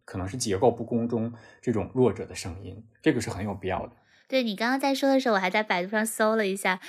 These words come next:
Speaker 2: 就是说中国其实没有坐过高铁的人数，according to 这个百度，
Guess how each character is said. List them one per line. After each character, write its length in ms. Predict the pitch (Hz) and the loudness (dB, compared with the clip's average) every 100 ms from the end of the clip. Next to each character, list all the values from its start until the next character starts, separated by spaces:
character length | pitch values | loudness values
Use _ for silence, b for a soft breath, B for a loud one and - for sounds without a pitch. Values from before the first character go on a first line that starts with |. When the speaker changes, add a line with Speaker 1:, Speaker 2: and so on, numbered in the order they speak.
| B B | B B
Speaker 2:
就 100 | 254 | 6
是 60 | 247 | 8
说 180 | 240 226 | 6 2
中 380 | - 262 277 | 0 0 0
国 160 | 262 190 | 2 0
其 140 | 190 | 0
实 120 | 202 196 | -2 -2
没 120 | 208 | 0
有 160 | 202 | -2
坐 200 | 180 220 | -2 -2
过 140 | 208 190 | 0 0
高 220 | 196 220 | 2 0
铁 160 | 220 160 | 0 -2
的 100 | 160 | 0
人 200 | 160 175 | -2 -4
数， 200 | - 196 | -2 -2
according 540 | 185 - 214 233 220 | 2 8 8 8 2
to 200 | 226 208 | 2 2
这 160 | 190 190 | 2 0
个 120 | 180 | 2
百 260 | 190 165 | 4 4
度， 260 | 190 214 | 6 8